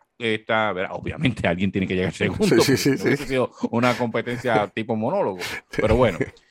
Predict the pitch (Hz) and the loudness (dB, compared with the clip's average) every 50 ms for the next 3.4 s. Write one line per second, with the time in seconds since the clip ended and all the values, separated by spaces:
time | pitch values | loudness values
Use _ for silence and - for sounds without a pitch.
0 | _ _ _ _ - 117 120 113 120 - - - - 139 139 160 190 214 226 214 | _ _ _ _ 0 2 2 2 0 -2 -6 -6 -2 2 2 4 4 2 2 0
1 | - _ - 185 226 262 262 262 262 254 - - - 143 135 147 185 202 190 156 | 0 _ 2 4 4 4 4 2 0 0 -2 -6 -10 -8 -2 2 4 4 4 4
2 | 131 104 90 82 - _ _ _ _ _ _ _ _ _ _ _ - 151 185 226 | 2 -2 -6 -8 -12 _ _ _ _ _ _ _ _ _ _ _ 0 4 6 6
3 | 247 233 196 185 190 190 - _ | 6 6 4 4 2 0 -2 _